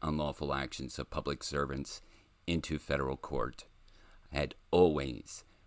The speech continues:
repeatedly demonstrated that I wanted to reason with them to the limits of their authority,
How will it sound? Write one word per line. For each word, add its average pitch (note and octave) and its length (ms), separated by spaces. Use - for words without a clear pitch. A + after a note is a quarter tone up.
repeatedly D#2+ 640
demonstrated C#2+ 720
that C#2+ 160
I D#2+ 80
wanted F2 360
to F#2+ 120
reason D#2 400
with C#2+ 200
them C#2+ 220
to D#2 140
the D2+ 140
limits E2 400
of E2 100
their D2+ 180
authority, C#2+ 560